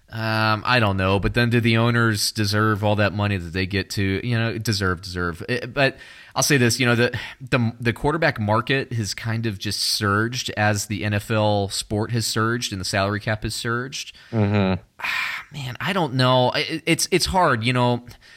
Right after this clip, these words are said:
Speaker 1: We saw last year, we saw Cousins get, I think it was twenty-seven a year for over three years, and neither one of us, Brad, neither one of us liked it. But I think we both understood why they did it.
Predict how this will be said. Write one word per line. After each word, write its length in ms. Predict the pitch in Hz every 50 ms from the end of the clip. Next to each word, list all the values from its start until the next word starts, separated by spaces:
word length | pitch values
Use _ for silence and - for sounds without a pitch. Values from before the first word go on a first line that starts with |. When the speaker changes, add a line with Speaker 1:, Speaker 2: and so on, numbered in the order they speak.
| - - _
Speaker 1:
We 140 | - 139 151
saw 240 | 147 - 202 185 185
last 340 | 160 147 139 135 127 -
year, 80 | - 120
we 80 | 110 117
saw 240 | - - 160 147
Cousins 460 | 127 - - 127 123 107 113 107 104 107
get, 260 | 110 104 95 - -
I 80 | 107
think 160 | 104 - 143 147
it 60 | 160
was 120 | - 104
twenty-seven 680 | - - - 131 120 113 104 - - 117 104 98 101 95
a 20 |
year 420 | 92 90 87 87 80 73 73 - - _ _ _ _ _ _
for 180 | - - -
over 220 | - 135 123 120 113
three 260 | - - 117 110 107
years, 600 | 95 95 90 90 87 82 80 78 73 - - - -
and 380 | 107 104 101 101 101 98 98
neither 240 | 113 143 165 160 139
one 220 | 117 117 117 110
of 100 | 101 85
us, 140 | 92 87 -
Brad, 400 | - - 95 92 87 85 82 80
neither 180 | 95 110 120 110
one 160 | 98 101 98
of 60 | 90
us 160 | 87 82 -
liked 320 | 92 90 90 90 87 - -
it. 180 | 80 - -
But 100 | - 113
I 60 | 117 135
think 180 | - 208 208
we 60 | 202
both 240 | 170 135 147 131 -
understood 500 | 139 127 101 101 - - - 123 110 90
why 200 | 92 95 95 95
they 100 | 85 82
did 240 | 80 76 85 82 73
it. 160 | 69 65 -